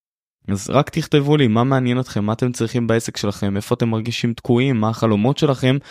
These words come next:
מבטיח לכם, אני אמצא לכם את הידע הנכון, כדי שאתם תגשימו את עצמכם בצורה הכי טובה שיש. אז בפרק הזה חשבתי באמת על מה אני רוצה, אה, להקליט,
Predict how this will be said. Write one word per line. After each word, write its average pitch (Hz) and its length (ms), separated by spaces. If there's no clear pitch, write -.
מבטיח 131 340
לכם, 123 280
אני 107 100
אמצא 104 200
לכם 120 240
את 107 100
הידע 117 300
הנכון, 120 380
כדי 104 140
שאתם 98 320
תגשימו 135 540
את - 80
עצמכם 127 560
בצורה 120 460
הכי 156 320
טובה 120 280
שיש. 95 500
אז 101 240
בפרק 190 480
הזה 165 280
חשבתי 147 440
באמת 131 280
על 117 80
מה 120 160
אני 135 160
רוצה, 110 300
אה, 101 220
להקליט, 101 520